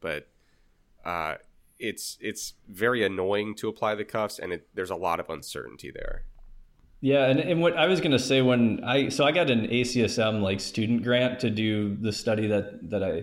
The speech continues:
Speaker 2: have published. Um, and when you get one of those grants, you have to go to, like, A C S M headquarters and be trained on how to use this cuff and, like, this, that y-, that is used in all these studies. Um,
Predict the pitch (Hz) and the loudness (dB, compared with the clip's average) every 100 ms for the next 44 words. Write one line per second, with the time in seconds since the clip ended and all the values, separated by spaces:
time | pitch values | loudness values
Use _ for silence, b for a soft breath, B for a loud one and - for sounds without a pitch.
0 | 104 101 101 117 120 104 101 - B B | -2 -2 -2 0 2 4 2 0 B B
1 | B B B 120 117 107 107 - 123 120 | B B B 0 2 4 2 2 4 6
2 | 117 113 127 131 135 131 135 143 156 147 | 6 4 4 4 4 4 4 4 2 4
3 | 139 113 110 117 123 110 - 120 123 123 | 2 2 2 2 2 0 0 2 2 2
4 | 135 113 110 123 123 107 104 104 104 - | 0 4 4 4 4 4 4 0 -2 0
5 | 117 107 110 110 101 - 110 113 120 110 | 2 2 0 0 -2 -2 -2 0 0 2
6 | 104 104 101 104 107 113 101 - 110 113 | 4 2 2 0 0 0 -2 0 0 2
7 | 120 104 101 110 110 110 104 110 113 104 | 2 0 0 0 0 0 0 2 2 2
8 | 101 - - 107 95 - - 101 101 101 | 0 -2 -2 0 0 -4 -6 -2 -2 -2
9 | 107 - 95 - 123 - - 110 104 - | -4 -2 -6 -4 -4 -2 -4 -2 -2 0
10 | 110 104 110 113 - 101 101 98 - 98 | -2 0 0 0 0 -2 0 -2 -4 -4
11 | 92 85 - b b b b b - 110 | -4 -6 -10 b b b b b -4 0
12 | 95 90 95 85 | 0 -2 -4 -8